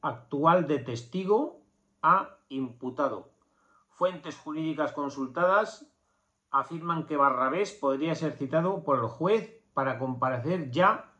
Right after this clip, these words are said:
el próximo veintinueve de julio, lunes.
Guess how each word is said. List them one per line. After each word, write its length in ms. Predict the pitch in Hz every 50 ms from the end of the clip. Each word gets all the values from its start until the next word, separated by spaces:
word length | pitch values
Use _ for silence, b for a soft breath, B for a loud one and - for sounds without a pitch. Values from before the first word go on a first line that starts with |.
| _ _ _ _ _ _
el 260 | - 139 135 135 123 -
próximo 760 | 170 175 190 190 - - 196 202 202 208 214 214 - 143 131
veintinueve 1000 | 127 160 160 160 160 151 151 147 - 156 147 143 147 156 180 202 208 226 233 220
de 140 | 202 170 139
julio, 720 | - - 196 196 190 180 160 143 123 110 101 92 90 - _ _ _ _ _ _ _ _ _ _ _ _ -
lunes. 840 | 127 135 160 170 165 147 120 95 87 87 - - - - - _